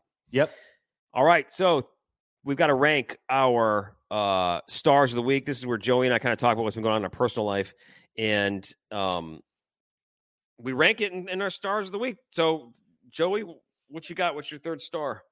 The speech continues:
Speaker 1: Nice intro. That oatmeal's really helping you out there. I think you do have early onset dementia. Uh,
Speaker 2: Something's up.
Speaker 1: <laughs>
Speaker 2: Let's see. I got, I gotta run a business.
Speaker 1: <laughs> Yeah.
Speaker 2: I, uh, gotta go. We're, I own two houses.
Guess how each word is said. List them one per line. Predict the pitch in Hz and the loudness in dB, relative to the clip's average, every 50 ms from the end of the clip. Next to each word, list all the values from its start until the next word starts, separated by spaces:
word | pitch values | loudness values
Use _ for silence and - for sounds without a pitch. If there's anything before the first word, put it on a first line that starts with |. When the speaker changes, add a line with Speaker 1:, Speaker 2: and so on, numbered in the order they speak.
| _ _ _ - | _ _ _ -4
Speaker 1:
Nice | 143 123 135 127 - | -2 -2 -2 -2 -2
intro. | 135 127 127 120 - 120 104 98 95 90 - - | -2 -2 -2 -4 -2 0 0 0 0 -2 -2 -2
That | 120 113 | -2 0
oatmeal's | 117 123 123 107 120 117 113 107 98 110 | 0 0 -2 -2 -2 0 0 0 0 -2
really | 117 110 104 | -2 -2 0
helping | 95 120 113 - 117 104 | 0 -2 -2 -2 -4 -4
you | 104 101 | -4 -2
out | 101 101 107 - | -2 -2 -4 -2
there. | - 92 87 85 | -4 -4 -4 -4
I | 98 113 | -4 -6
think | 113 - 131 - | -6 -6 -8 -8
you | 117 110 | -8 -6
do | 92 107 101 | -4 -4 -4
have | 101 95 92 92 | -4 -4 -6 -6
early | 95 90 92 90 | -6 -6 -6 -6
onset | 85 87 85 82 92 87 - | -8 -8 -10 -10 -12 -14 -14
dementia. | 85 82 82 80 78 - 73 73 - - | -16 -16 -16 -16 -18 -20 -20 -20 -12 -4
Uh, | - 170 175 175 | -2 0 2 4
Speaker 2:
Something's | 180 175 170 175 151 127 | 4 4 4 2 2 4
up. | 139 139 117 98 - - - - - - - - | 4 4 4 4 0 -6 -12 -14 -14 -14 -6 -2
Speaker 1:
<laughs> | 392 392 - - - 392 392 - - 330 339 - - - 330 311 - - - - - - - - 285 - | -2 -2 -2 -2 -2 -4 -4 -2 -4 -6 -6 -6 -4 -4 -6 -6 -6 -8 -8 -8 -8 -6 -6 -4 -4 -2
Speaker 2:
Let's | 170 - | -2 0
see. | 170 165 147 | 4 4 4
I | 156 | 6
got, | 165 165 139 - - 165 | 4 2 0 0 -2 -2
I | 147 151 | 0 0
gotta | 143 147 131 120 | 2 2 2 2
run | 110 123 151 220 285 | 0 0 0 0 0
a | 262 | 0
business. | 196 165 127 113 113 107 139 - - - - - | 0 -2 -2 0 -2 -4 -4 -4 -8 -14 -16 -20
Speaker 1:
<laughs> | - - - 143 117 - | -20 -8 -6 -6 -6 -4
Yeah. | 101 85 78 - _ _ | -6 -8 -8 -12 _ _
Speaker 2:
I, | 127 131 131 127 123 127 127 - - | 2 4 6 6 6 4 2 0 -2
uh, | 131 127 120 113 113 | 0 2 2 2 2
gotta | 110 127 127 117 117 | 2 0 0 0 0
go. | 113 131 131 131 131 127 98 82 120 117 - 101 117 | 2 2 2 4 2 2 0 -4 -10 -14 -14 -16 -16
We're, | 120 123 120 117 110 104 - - - _ _ _ - 113 - - | -8 -2 -2 -2 -2 -2 -6 -12 -18 _ _ _ -20 -12 -6 -2
I | 120 117 117 | -2 0 0
own | 113 123 131 127 | 2 0 0 0
two | - - 233 202 | 0 2 2 4
houses. | 160 127 117 117 104 104 110 131 135 - | 4 4 4 2 2 -2 -4 -6 -6 -8